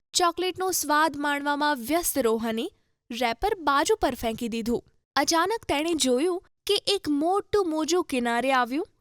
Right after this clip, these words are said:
અને ચોકલેટના રેપરને દરિયામાં લઈ ગયું. રોહને કિનારા તરફ જોયું. ત્યાં ઘણો કચરો હતો.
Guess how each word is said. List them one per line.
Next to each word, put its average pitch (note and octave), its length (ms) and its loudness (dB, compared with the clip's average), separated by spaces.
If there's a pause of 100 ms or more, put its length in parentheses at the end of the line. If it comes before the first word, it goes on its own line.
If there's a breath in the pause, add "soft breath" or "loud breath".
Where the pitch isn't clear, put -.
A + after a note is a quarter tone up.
(120)
અને F#4+ 160 0
ચોકલેટના D4 600 0
રેપરને A#3+ 720 0
દરિયામાં D4+ 600 0
લઈ A#3+ 160 0
ગયું. A3 320 0 (380)
રોહને E4+ 360 2
કિનારા B3 520 0
તરફ B3 360 0
જોયું. A3+ 420 0 (360)
ત્યાં F4+ 300 0
ઘણો B3 440 -2
કચરો D4 400 2
હતો. B3 360 -2